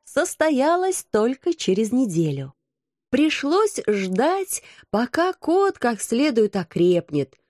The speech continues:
чтобы не пришлось его доставлять в инвалидной коляске, и он мог веселиться вместе со всеми. Я была прекрасна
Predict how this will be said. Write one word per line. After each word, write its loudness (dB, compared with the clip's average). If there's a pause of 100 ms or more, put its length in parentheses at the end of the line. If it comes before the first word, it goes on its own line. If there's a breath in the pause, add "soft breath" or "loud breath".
(160)
чтобы 2
не 6
пришлось 0
его 4
доставлять 0
в -2
инвалидной 2
коляске, -2 (360)
и 6
он 2
мог -2
веселиться -2
вместе -2
со -6
всеми. -4 (520)
Я 0
была 0
прекрасна -2